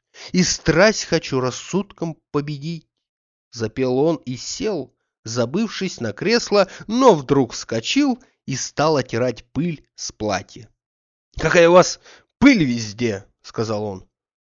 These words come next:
«Все Захар», пожаловался Обломов. «Ну, мне пора», сказал Волков, «за камелиями для букета Миши. Аревуар. До свидания! Приезжайте вечером чай пить из балета.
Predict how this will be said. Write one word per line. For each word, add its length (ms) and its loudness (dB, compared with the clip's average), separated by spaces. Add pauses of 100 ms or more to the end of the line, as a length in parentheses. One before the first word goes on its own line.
(200)
«Все 280 0
Захар», 500 2 (320)
пожаловался 640 -6
Обломов. 520 -10 (600)
«Ну, 500 4 (180)
мне 460 2
пора», 440 2 (280)
сказал 420 -8
Волков, 460 -10 (120)
«за 200 -6
камелиями 920 -2 (100)
для 360 0
букета 480 -4
Миши. 460 -6 (560)
Аревуар. 560 0 (640)
До 140 -6
свидания! 580 -8 (640)
Приезжайте 640 6
вечером 420 0
чай 240 0
пить 220 -10 (260)
из 160 -6
балета. 600 -2